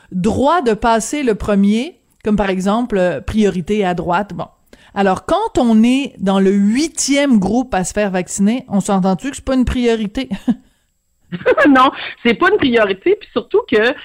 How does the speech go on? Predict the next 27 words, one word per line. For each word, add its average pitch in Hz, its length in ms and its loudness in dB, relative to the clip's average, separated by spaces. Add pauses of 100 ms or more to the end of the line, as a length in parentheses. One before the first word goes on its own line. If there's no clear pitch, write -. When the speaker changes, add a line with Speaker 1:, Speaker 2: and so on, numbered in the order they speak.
(260)
Speaker 2:
euh, 170 600 2
moi, 190 220 0
ce - 40 -20
que 220 140 0
je - 80 -12
comprends 226 480 0
pas, 330 220 0
là, 269 180 2
c'est 208 120 -6
que 170 280 0 (360)
ils 170 140 0
ont, 190 220 2
ils 202 100 2
ont 196 120 2
déjà, 226 340 0 (260)
tu - 20 -8
sais, 277 60 0
les 269 140 0
garderies 220 500 0
étaient 226 120 2
ouvertes, 185 420 -2
les 208 180 -2
écoles 311 240 0
étaient 311 160 -2
ouvertes, 190 520 0
mais 208 140 0
eux 202 40 2